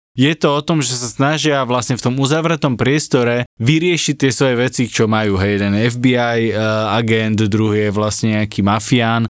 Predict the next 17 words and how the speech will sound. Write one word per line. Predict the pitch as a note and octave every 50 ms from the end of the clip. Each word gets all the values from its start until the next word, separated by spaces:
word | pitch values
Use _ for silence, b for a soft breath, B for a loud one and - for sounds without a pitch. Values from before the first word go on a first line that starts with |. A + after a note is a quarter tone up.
| _ _ _
a | - C3+
tak | C3+ - G3+ F3+
ďalej | D#3+ E3 D#3+ F3 E3
a | D#3 D3
tak | - D3 B2+
ďalej. | B2 B2+ B2 C3 C#3
A | C3+ B2+ A#2+
prišlo | - F3 E3 - G#3
mi | G3+
to | F3 G3
ako | F3 - E3+
veľmi, | D3+ C3 B2+ E3+ A3+ C4 C4 A#3 F#3 D#3+
veľmi, | C#3+ C#3 F3 G#3 A3+ G#3+ F3+ D3+
veľmi | C#3 D#3+ F#3 G3 E3+
zaujímavý | C3+ C3 C3+ D3 D#3+ E3 D#3 C#3+ C3
nápad. | A2 A2 A2+ A#2 - - A2 G#2+ G#2+ G#2+ G#2+ - - _ _
Vlastne | G#2+ G#2 A#2+ B2 B2+ B2 - - - B2 B2 B2